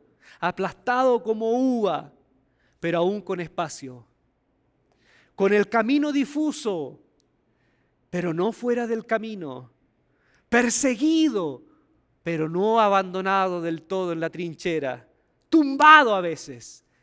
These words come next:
pero nunca hecho pedazos". Cuando te pasen esas cosas, di, "Son picabueyes,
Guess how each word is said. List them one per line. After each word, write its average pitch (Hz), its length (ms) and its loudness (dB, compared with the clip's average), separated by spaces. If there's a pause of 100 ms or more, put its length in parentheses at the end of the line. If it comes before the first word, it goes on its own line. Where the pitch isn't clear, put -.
(160)
pero 175 280 0
nunca 185 680 0 (100)
hecho 160 480 -8
pedazos". - 720 -14 (160)
Cuando 151 240 -4
te 175 140 -4
pasen 285 420 -4
esas 220 220 -8
cosas, 147 400 -12
di, 214 340 -4 (320)
"Son 196 540 -6
picabueyes, 175 880 -12